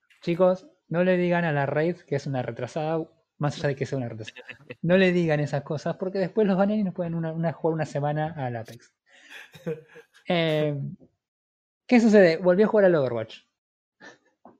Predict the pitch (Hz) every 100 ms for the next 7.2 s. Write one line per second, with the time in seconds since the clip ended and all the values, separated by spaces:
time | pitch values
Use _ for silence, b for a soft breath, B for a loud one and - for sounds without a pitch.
0 | - 190 175 110 - - - _ _ _
1 | 135 151 - 247 247 220 254 233 226 190
2 | - _ _ _ _ _ _ _ _ _
3 | _ _ _ 220 185 185 214 220 208 208
4 | 165 165 170 170 196 175 151 165 156 165
5 | 180 151 123 120 117 143 131 127 135 -
6 | 131 117 113 135 131 135 123 113 - 123
7 | 117